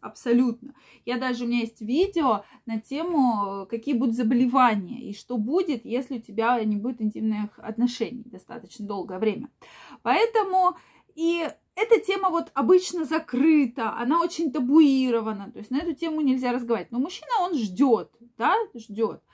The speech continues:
Соответственно, либо это начинаются вредные привычки, то есть алкоголь, курение, то есть он заменяет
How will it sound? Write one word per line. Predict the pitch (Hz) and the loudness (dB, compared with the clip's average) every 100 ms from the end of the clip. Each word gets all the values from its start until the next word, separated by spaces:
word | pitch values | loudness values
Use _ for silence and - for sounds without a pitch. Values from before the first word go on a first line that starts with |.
| _ _ _ | _ _ _
Соответственно, | 262 285 311 302 285 220 - 233 240 | 0 0 0 -4 -4 -6 -6 -4 0
либо | 294 311 226 | 0 0 -2
это | 202 220 | -4 -2
начинаются | 226 220 262 247 220 202 - | -2 0 2 4 2 -2 -4
вредные | 214 277 233 185 180 | -2 0 -2 -4 -12
привычки, | - 262 233 247 247 - 220 | -6 -2 0 -2 -6 -16 -16
то | 180 | -16
есть | - | -16
алкоголь, | 185 233 262 339 403 | -10 -4 0 2 2
курение, | - 269 330 349 247 | 0 -4 -2 0 -2
то | |
есть | - - | -4 -10
он | 311 339 277 | -2 0 0
заменяет | 220 294 349 349 339 320 294 262 220 220 190 | 0 0 0 -2 2 4 6 4 0 -4 -6